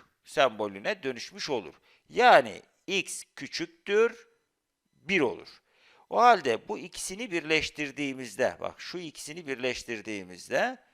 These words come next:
söz konusu tanım aralığı ne olacaktır? Evet, ee, şöyle isterseniz anlatmaya çalışayım. A kümesi sıfır,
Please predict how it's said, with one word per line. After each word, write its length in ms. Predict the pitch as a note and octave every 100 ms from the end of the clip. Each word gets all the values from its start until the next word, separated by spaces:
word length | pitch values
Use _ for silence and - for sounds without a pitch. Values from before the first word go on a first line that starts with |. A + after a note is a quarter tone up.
| _ _ _ _
söz 280 | - A3+ -
konusu 540 | D#3+ C3+ - G#2+ -
tanım 320 | D3 E3+ F3
aralığı 560 | C#3 A#2+ G#2 D#2+ - _ _
ne 240 | A2 D3 G#3+
olacaktır? 880 | D3+ A2 G#2+ G2 - G3 A#3 - _ _ _ _ _ _
Evet, 460 | C3 A#2 G3+ - _ _ _ _ _ _ _ _ _ -
ee, 600 | A2 G#2 G#2 G#2 G2+ F#2+ - _
şöyle 420 | - - G3+ E3+
isterseniz 1000 | C#3+ - D3 C3+ C#3+ C3 B2 - - - - _ _ _ _ _ _ A#2+
anlatmaya 580 | A#2+ B2 - C#3 D3
çalışayım. 720 | D3+ A2+ G2+ - A2+ D#3 B3 _ _ _ _ _ _ _ _ _ _ _ _ -
A 320 | F3 G#3 G#3
kümesi 840 | D#3+ C3+ A2+ - C#3 E3 C4 A#3 _ _ _ _
sıfır, 960 | - - - F3+ - D3+ F#3 A3 -